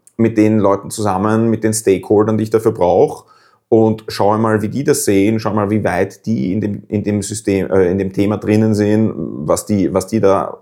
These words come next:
reinstecken können an Manpower. Und so kriege ich eine ganz gute Einschätzung. Und dann kann ich sagen, okay, wie viele, wie viele Themen gehen sich da, gehen sich da insgesamt parallel aus? Oft ist es so, dass ich halt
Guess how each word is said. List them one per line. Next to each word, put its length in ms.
reinstecken 680
können 280
an 140
Manpower. 720
Und 100
so 160
kriege 220
ich 80
eine 120
ganz 200
gute 200
Einschätzung. 680
Und 160
dann 180
kann 140
ich 80
sagen, 260
okay, 400
wie 120
viele, 560
wie 100
viele 240
Themen 320
gehen 160
sich 140
da, 240
gehen 200
sich 120
da 60
insgesamt 520
parallel 480
aus? 600
Oft 280
ist 120
es 100
so, 160
dass 160
ich 100
halt 240